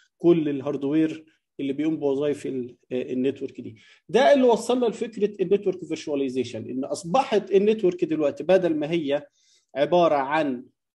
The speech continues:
آه، هاردوير، لا، في سوفت وير هيقوم في بدل الموضوع ده،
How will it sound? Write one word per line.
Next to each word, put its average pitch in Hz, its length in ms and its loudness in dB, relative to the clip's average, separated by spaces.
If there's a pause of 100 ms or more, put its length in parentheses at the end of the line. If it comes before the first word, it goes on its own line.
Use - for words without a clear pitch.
(120)
آه، 131 680 -2
هاردوير، 185 520 0
لا، 185 360 -4
في - 160 -12
سوفت 180 280 -8
وير 170 160 -2
هيقوم 139 300 -4
في 143 260 -8
بدل 147 440 -2 (160)
الموضوع 120 420 -2
ده، 110 120 -10